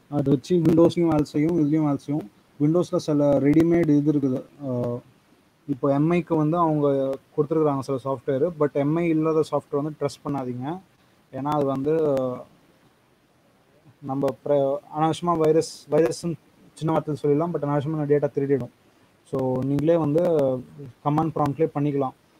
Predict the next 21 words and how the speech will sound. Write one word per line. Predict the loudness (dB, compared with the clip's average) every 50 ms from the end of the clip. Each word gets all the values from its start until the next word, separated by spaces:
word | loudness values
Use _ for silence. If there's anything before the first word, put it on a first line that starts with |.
| _ _ _ -8
தப்பு | -8 -6 -2 0 2
இல்ல. | 2 2 2 0 -2 -8 _ _ -10
ஆ, | -6 -4 -4 -4 -4 -4 -6 -6
command | -8 -6 -4 -4 -4 -4 -4 -4
ப்ராம்ப்ட்லேயே | -6 -6 -6 -6 -6 -6 -6
பண்ணிக்கோங்க. | -8 -6 -4 -4 -4 -6 -6 -10 -12 -10
இது, | -8 -8 -6 -6 -6
இந்த | -6 -6 -4 -4 -6 -6 -4
commands | -4 -2 0 0 0 -2 -2 -4
தான், | -4 -2 -2 -2
அது | -4 -4 -2 -2 -2 -2 -4 -6 -8 _ _ _ _ _ _ _ _ _ _ _ _ _ _ _ _ _ -6
பெருசா | -6 -4 -4 -4 0
மாற | 0 0 0 0 0
போறதில்ல. | -2 -4 -4 -4 -6 -8 -8 -10 _ _ _ _ _ _ _ _ _ _ _ _ _ _ _ _ _ _ _ _ _ _ _ _ _ _ _ _ _ _ _ -20 _ _ _ _ _ _ _ _ _ _ _ _ _ _ _ _ _ _ _ 0
Maybe | 2 4 6 6 6
உள்ள | 6 8 6 6 6 4 2 0
போய் | 2 2 4 4 2 2 0 -4 -6 -6 -6
recover | -6 -4 -4 -4 -4 -4 -2 -2
பண்ணலாமா | -2 -2 0 0 0 -2 -2 -2 -2 -4 -4 -6 -10 -14 -16 -16 -16 -16 _ _ _ _
ஸ்டோரேஜ், | _ -18 -8 -4 -2 0 0 0 0 0 0 -2
internal | -2 -2 0 0 0